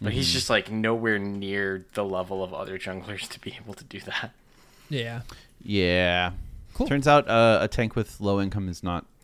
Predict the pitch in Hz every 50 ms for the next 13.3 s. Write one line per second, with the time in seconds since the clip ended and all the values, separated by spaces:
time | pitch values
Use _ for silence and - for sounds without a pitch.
0 | _ _ - 90 85 82 80 73 - - 85 92 139 165 - - - - - -
1 | 98 - 107 98 - - 101 90 - 98 90 87 85 - 87 85 - - 92 90
2 | 87 80 85 80 85 - - - - 85 82 82 80 78 80 78 78 78 78 80
3 | 85 85 - - - _ _ _ _ _ _ - 123 123 110 104 - - 101 -
4 | _ _ _ _ - - - - 78 73 71 80 - - - - - - _ -
5 | - - _ _ _ _ _ _ _ - - 220 220 - 80 82 110 117 - _
6 | _ _ _ - - 123 - - 147 143 135 - - 135 127 - - 127 123 123
7 | - - 120 110 110 104 - - - - - - 156 240 - - - 107 101 98
8 | 101 117 151 202 - - - 101 104 101 101 - - - 107 104 101 104 107 -
9 | - 165 175 160 151 139 135 120 120 110 110 107 - - 117 110 110 110 104 -
10 | - 110 104 104 101 101 107 113 - - - - - - _ _ - 120 113 113
11 | 113 - - - - 110 107 107 104 104 - - - - 156 - - - - 127
12 | 117 117 113 113 107 - - 113 98 104 98 101 - 101 - - 175 196 202 208
13 | 202 196 190 190 185